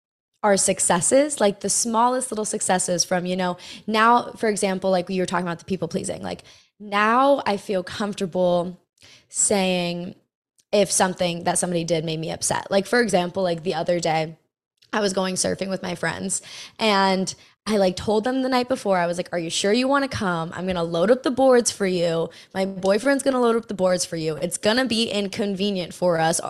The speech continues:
So are you sure that you are going to come?" Like, giving them a, like, an adult talking to, because I know them and I know that they can be flaky. So I was just like, "Promise me you guys are gonna come." I get up the next morning, like, I go, I'm driving to surf. No, I don't,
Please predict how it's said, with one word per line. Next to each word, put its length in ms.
So 240
are 180
you 220
sure 280
that 140
you 140
are 100
going 280
to 100
come?" 380
Like, 220
giving 260
them 160
a, 60
like, 180
an 60
adult 420
talking 400
to, 300
because 200
I 120
know 260
them 260
and 80
I 80
know 200
that 200
they 80
can 140
be 100
flaky. 440
So 140
I 100
was 160
just 160
like, 160
"Promise 380
me 160
you 60
guys 260
are 60
gonna 240
come." 340
I 120
get 140
up 100
the 80
next 320
morning, 800
like, 180
I 120
go, 260
I'm 160
driving 320
to 60
surf. 720
No, 400
I 120
don't, 200